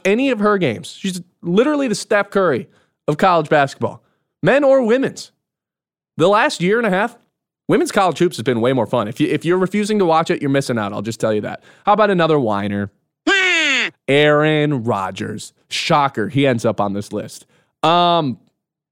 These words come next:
listen, I'm not gonna dive into the most recent Aaron Rodgers drama.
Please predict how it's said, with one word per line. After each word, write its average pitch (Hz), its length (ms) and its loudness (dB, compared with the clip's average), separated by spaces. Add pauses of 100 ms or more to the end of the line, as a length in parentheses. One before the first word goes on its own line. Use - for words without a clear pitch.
(100)
listen, 147 400 0
I'm 202 160 4
not 294 160 4
gonna 196 180 2
dive 135 440 2
into 131 280 2
the 123 80 0
most 123 240 0
recent 120 560 -4
Aaron 170 320 2
Rodgers 175 400 0
drama. 196 480 -2